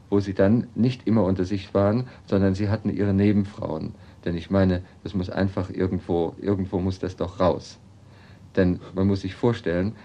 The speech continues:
die haben ja jedes Mal zehn Jahre lang keinen Krieg geführt. Wenn's denen ankam, die hatten ja immerzu gegessen und getrunken, dann werden sie sich nicht versagt haben. Und ich meine, die Polinnen und Litauerinnen und so weiter,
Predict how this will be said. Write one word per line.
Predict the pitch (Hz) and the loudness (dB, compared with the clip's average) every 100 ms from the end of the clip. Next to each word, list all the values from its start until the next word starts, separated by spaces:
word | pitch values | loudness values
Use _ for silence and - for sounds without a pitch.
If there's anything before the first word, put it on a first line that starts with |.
| - - | -20 -4
die | 98 | -2
haben | 107 104 | 0 2
ja | |
jedes | 95 123 127 123 | 2 0 -2 -2
Mal | 107 95 95 | 0 0 -2
zehn | - 120 117 | 0 0 0
Jahre | 107 104 | 0 0
lang | 101 101 104 101 - - - - | 0 0 0 -4 -14 -20 -20 -2
keinen | 127 120 113 | 4 6 4
Krieg | - 82 - | 0 -8 -8
geführt. | 80 - 73 78 - - - - - - - | -10 -8 -8 -10 -18 -20 -20 -20 -20 -20 -4
Wenn's | 98 95 | 0 0
denen | - 98 90 | 0 0 2
ankam, | 107 127 123 90 80 104 - - - | 0 0 -2 -4 -2 -4 -6 -10 -4
die | 95 | -2
hatten | 104 95 | -2 -2
ja | 92 | -2
immerzu | - 113 101 - 80 | 0 0 0 -4 -8
gegessen | 85 101 110 113 | -4 -4 -2 -4
und | 92 85 | -4 -4
getrunken, | 98 - 98 104 123 123 123 - - | -8 -2 0 0 -2 -4 -6 -20 -4
dann | 92 87 | -4 0
werden | 104 110 | 0 0
sie | 110 | -2
sich | 101 104 - | -10 -10 -6
nicht | 139 | -6
versagt | - 135 123 104 101 95 | -2 0 4 2 0 -4
haben. | 76 82 | -4 -4
Und | 85 85 | -6 -8
ich | - | -4
meine, | 92 92 92 | 0 2 0
die | 92 | -4
Polinnen | - 101 98 101 104 | -2 2 4 2 0
und | 87 85 95 | -2 -4 -4
Litauerinnen | 101 110 98 98 98 104 | -2 0 2 2 0 -2
und | 78 92 | -2 -4
so | 90 | -4
weiter, | 92 95 98 | 0 0 0